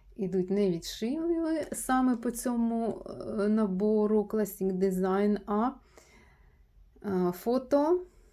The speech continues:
м, тих наборів, по яким була створена саме репліка.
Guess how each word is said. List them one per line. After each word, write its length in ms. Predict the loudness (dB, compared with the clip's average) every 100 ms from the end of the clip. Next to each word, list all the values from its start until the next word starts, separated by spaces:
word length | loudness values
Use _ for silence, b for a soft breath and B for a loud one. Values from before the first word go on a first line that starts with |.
| B B -14 -6
м, 320 | -2 -2 -2
тих 220 | -4 -2
наборів, 600 | -2 -2 -2 2 4 4
по 80 | 2
яким 680 | -2 -2 -8 -6 -4 -4 -6 -10
була 420 | -6 -4 -4 -4
створена 640 | -6 -8 -4 -2 -2 -4 -8 _ -20 _ -20 -20 -20 -20 -18
саме 480 | -10 -4 0 0 -2
репліка. 680 | -4 -4 -4 -8 -14 -12